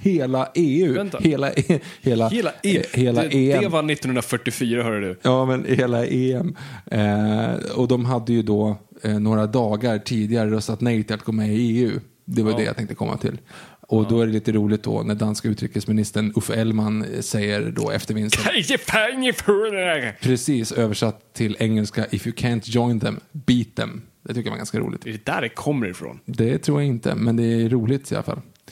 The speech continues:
Speaker 2: En dansk kan inte ha sagt det.
Speaker 1: Nej, jag vet inte.
Speaker 2: Ingen hade kunnat översätta det.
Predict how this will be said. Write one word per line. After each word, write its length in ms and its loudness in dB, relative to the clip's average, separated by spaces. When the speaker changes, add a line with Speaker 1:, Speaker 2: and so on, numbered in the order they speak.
Speaker 2:
En 200 -10
dansk 320 -6
kan 100 -8
inte 180 -12
ha 40 -10
sagt 280 -14
det. 120 -16
Speaker 1:
Nej, 920 0
jag 240 -2
vet 540 -2
inte. 340 -2
Speaker 2:
Ingen 300 -4
hade 160 -12
kunnat 260 -12
översätta 460 -12
det. 120 -16